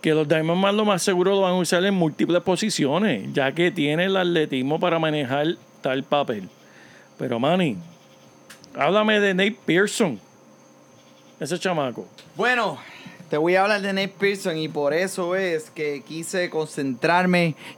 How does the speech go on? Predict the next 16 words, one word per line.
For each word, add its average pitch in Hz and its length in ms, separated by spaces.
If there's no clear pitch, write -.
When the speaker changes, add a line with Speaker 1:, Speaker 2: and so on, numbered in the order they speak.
Speaker 2:
en, 147 840
en 143 120
coger 139 320
el 185 80
celular 147 600
y, 117 840
y 123 100
tirarlo 127 360
aquí. 156 380
Este, 110 920
tírame 156 280
algo 175 260
ahí 165 220
porque 143 380
en 127 100
verdad 127 960